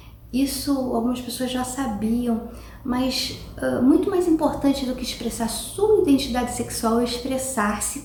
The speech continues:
como identidade. Então, assim, expressar-se como alguém que fala de sentimento.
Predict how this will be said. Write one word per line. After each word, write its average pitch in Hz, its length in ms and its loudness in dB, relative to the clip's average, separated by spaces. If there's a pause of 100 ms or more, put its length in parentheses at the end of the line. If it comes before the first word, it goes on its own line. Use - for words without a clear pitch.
como 254 380 4
identidade. 220 1200 0
Então, 208 140 -2
assim, 208 320 -2 (1300)
expressar-se 240 960 -2
como 240 300 2
alguém 226 580 2
que 262 140 -4
fala 240 360 -2
de - 420 -4
sentimento. - 1120 -2